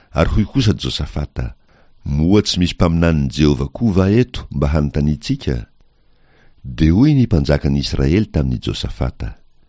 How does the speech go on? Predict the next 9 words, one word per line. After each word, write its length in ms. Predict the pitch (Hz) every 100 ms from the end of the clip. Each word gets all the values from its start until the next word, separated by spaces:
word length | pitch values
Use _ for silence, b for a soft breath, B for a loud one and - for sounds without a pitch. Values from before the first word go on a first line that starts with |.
| _ _ _ _ _ _ _ _
"Mbola 460 | 71 82 120 123 120
misy 220 | 123 -
lehilahy 300 | 117 117 113
iray 180 | 110 104
ihany 420 | 104 123 139 107
azotsika 540 | 73 71 69 69 - 78
manontany 540 | 71 69 65 78 73
amin'ny 240 | 67 65 55
Jehovah, 640 | - 67 110 131 73 62